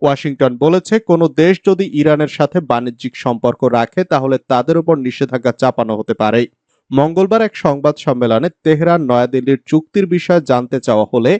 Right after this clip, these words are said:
মার্কিন পররাষ্ট্র দপ্তরের উপমুখপাত্র বেদান্ত প্যাটেল এই হুঁশিয়ারি উল্লেখ করেন। প্যাটেল বলেন, ইরানের উপর মার্কিন নিষেধাজ্ঞা এখনো বহাল রয়েছে, ওয়াশিংটন সেগুলোর প্রয়োগ অব্যাহত রাখবে।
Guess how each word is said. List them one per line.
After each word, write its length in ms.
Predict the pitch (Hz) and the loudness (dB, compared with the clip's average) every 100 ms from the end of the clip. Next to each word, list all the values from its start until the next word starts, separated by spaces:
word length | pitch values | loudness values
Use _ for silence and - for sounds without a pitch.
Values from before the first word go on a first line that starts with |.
| _ _ _ - | _ _ _ -4
মার্কিন 400 | 131 151 - 190 | -2 -2 -4 -2
পররাষ্ট্র 540 | 165 156 170 - 180 | 0 2 0 -2 -2
দপ্তরের 480 | 156 139 - 156 156 | 0 0 0 0 2
উপমুখপাত্র 840 | - 147 185 156 123 127 110 - 170 | 0 0 0 0 -2 -2 -2 -2 -4
বেদান্ত 460 | 135 139 156 175 170 | 0 0 0 -2 -4
প্যাটেল 440 | - 143 165 151 | 0 0 0 -2
এই 140 | - 123 - | -2 -6 -4
হুঁশিয়ারি 460 | 147 - 147 151 - | -4 0 0 0 0
উল্লেখ 260 | 156 113 - | 0 0 -2
করেন। 300 | 107 117 117 _ _ _ - | 0 0 -2 _ _ _ -4
প্যাটেল 300 | 170 165 196 | -2 0 0
বলেন, 320 | 170 175 226 | 0 0 0
ইরানের 360 | 160 156 156 160 | 2 2 2 2
উপর 260 | 156 202 | 4 0
মার্কিন 400 | 160 131 123 147 127 | 2 -2 -2 -4 -4
নিষেধাজ্ঞা 560 | 127 143 127 139 170 | -2 -2 -2 -2 0
এখনো 260 | 127 - 127 | -2 0 -2
বহাল 340 | 110 110 139 139 | 0 0 0 2
রয়েছে, 420 | 151 151 - 202 | 2 2 0 -2
ওয়াশিংটন 580 | 127 135 - 180 - 202 | 2 0 -2 -8 -2 -4
সেগুলোর 440 | - 139 123 127 120 | -2 -6 -2 0 0
প্রয়োগ 400 | - 156 156 - | 2 2 2 0
অব্যাহত 400 | 131 117 95 110 | -2 -2 -4 -4
রাখবে। 400 | 101 95 120 | -4 0 -2